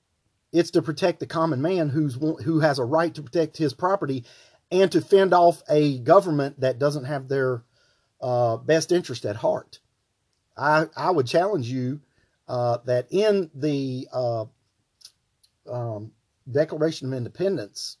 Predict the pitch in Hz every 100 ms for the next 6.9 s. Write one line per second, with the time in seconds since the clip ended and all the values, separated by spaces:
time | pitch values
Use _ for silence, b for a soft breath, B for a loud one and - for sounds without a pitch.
0 | _ _ _ _ _ _ _ _ _ _
1 | _ _ _ _ _ - - _ _ _
2 | _ _ _ _ _ _ - - 120 120
3 | - 196 196 147 147 135 120 143 139 120
4 | 117 110 104 156 131 - 80 - 139 117
5 | b b b b 139 139 165 240 226 -
6 | 202 233 226 170 156 131 131 127 123